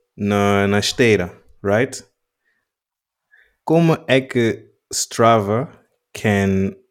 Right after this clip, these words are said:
know your exact speed? Yeah, that's my question.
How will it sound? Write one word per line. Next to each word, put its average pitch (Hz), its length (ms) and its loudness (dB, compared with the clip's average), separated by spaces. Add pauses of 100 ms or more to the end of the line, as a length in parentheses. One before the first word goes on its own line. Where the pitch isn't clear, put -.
(300)
know 107 420 2
your 98 360 0
exact 95 600 -4
speed? 90 560 -8 (4000)
Yeah, 92 260 -8 (140)
that's 101 200 -4
my 98 120 -2
question. 92 400 -10